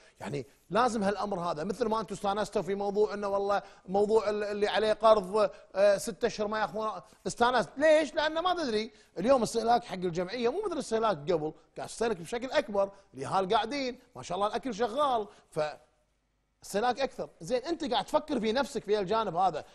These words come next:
اللي راتبك خمسمية وألف وألف وخمسمية، زين، هذا اللي راتبه مية دينار،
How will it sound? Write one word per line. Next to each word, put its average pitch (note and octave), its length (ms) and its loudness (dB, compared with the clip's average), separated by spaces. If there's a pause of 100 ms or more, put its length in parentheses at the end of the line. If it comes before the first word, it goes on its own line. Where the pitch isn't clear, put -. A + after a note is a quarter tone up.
(100)
اللي F#3 120 0
راتبك A#3+ 320 0
خمسمية A3 580 -2 (180)
وألف G#3 440 0
وألف G3+ 260 0
وخمسمية، G#3 640 -2 (1200)
زين، D#3+ 200 -4
هذا C#4+ 220 -2
اللي G3 160 -2
راتبه G3+ 380 -4
مية A#3+ 120 -6
دينار، E3 480 -6